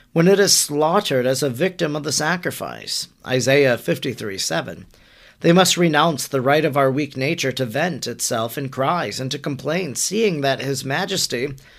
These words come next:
their supreme Lord and model, was slaughtered on the frightful cross in order to repair the damages wrought by our impatience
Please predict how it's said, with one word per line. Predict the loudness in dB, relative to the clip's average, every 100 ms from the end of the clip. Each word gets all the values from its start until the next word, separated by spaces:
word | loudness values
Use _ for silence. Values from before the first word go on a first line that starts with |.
| -20 _
their | 0
supreme | 0 -2 -2 0 0 2
Lord | 2 2
and | 0 -2
model, | -2 0 -2 -4 -8 -20 -6
was | 0 0
slaughtered | 0 0 2 2 2 0
on | 0
the | -2
frightful | -4 0 0 0 -6
cross | -4 0 0 0 -6 -8 -12 -20 -6
in | -2
order | 4 4 4
to | 2 2
repair | 2 4 2
the | 4 0
damages | 0 -2 -2 -4 -4 0
wrought | 2 2 0
by | 0
our | 2 0
impatience | -2 -2 -2 -2 -4 -8 -12